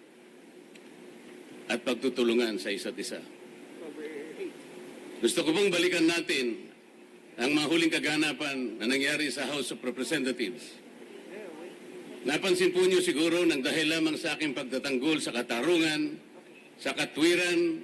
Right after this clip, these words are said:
at sa mga sariling tuntunin namin sa House of Representatives,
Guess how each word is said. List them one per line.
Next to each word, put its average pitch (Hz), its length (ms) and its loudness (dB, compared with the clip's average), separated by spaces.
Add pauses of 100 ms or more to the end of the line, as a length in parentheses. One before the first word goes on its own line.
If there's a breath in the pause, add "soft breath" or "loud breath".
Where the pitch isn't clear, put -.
at - 160 -6
sa 135 80 -2
mga 147 160 0
sariling 160 560 2
tuntunin 160 560 4
namin 160 400 2
sa 147 160 -4
House 135 160 -4
of - 80 -8
Representatives, 131 960 -2